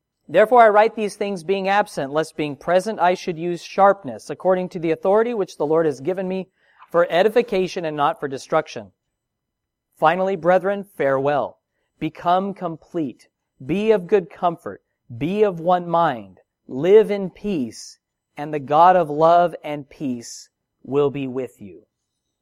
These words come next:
Paul knew that there were some things amiss in the church, and he wrote the letter to get them thinking and moving towards repentance, because if they chose to reject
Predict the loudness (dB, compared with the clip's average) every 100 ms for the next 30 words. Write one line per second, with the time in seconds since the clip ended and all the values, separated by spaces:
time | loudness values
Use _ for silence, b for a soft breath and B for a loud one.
0 | _ _ _ _ _ _ _ _ _ _
1 | _ _ _ _ _ _ _ _ _ _
2 | _ _ _ _ _ _ _ _ 0 4
3 | 4 2 -6 -2 0 0 -2 -4 -6 -8
4 | -12 -10 -10 -10 -12 -12 -6 -6 -6 -8
5 | -10 -4 -2 -2 -4 -14 -12 -4 0 0
6 | -2 -2 0 0 -2 -6 _ _ _ _
7 | _ _ -12 -10 -8 -6 -4 -6 -8 -10
8 | -8 -8 -8 -6 -8 -8 -2 -2 -2 -4
9 | -6 -10 _ -2 -2 -2 -6 -6 -6 -6
10 | -6 -8 -14 _ _ _ _ _ _ _
11 | -10 -2 -2 -2 -2 -2 -2 -6 _ _
12 | _ _ _ 0 2 2 0 -10 -10 -8
13 | -4 -4 -4 _